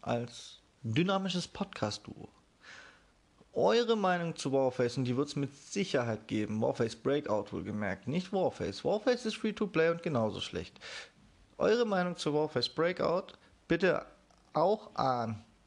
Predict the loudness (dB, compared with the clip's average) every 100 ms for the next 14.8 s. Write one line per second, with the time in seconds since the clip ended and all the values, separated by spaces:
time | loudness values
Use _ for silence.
0 | _ _ 0 0 -2 -2 -2 -2 0 0
1 | 0 -8 -4 -4 -4 -10 -6 -6 -6 -4
2 | -2 -2 -4 -4 -4 0 0 0 -4 -2
3 | -2 -2 -8 -6 -4 -2 -4 -6 -4 -2
4 | -4 -4 -8 -4 -4 -2 -4 -2 -2 0
5 | 0 -2 -2 -2 -2 -2 -2 -2 0 -2
6 | -4 -10 -10 -8 -8 -8 -8 -8 -6 -6
7 | -8 -12 -2 0 0 -4 -12 -12 -14 -18
8 | -20 -20 _ _ _ _ _ _ _ _
9 | _ _ _ _ _ _ _ _ -2 0
10 | 0 -4 -12 _ _ _ _ -8 0 2
11 | 2 -2 -6 -2 0 -2 -6 -10 -12 -4
12 | -4 -2 -2 0 -2 -6 -20 -20 -20 _
13 | _ -20 _ _ _ _ _ _ _ _
14 | -4 0 2 0 -4 -2 -2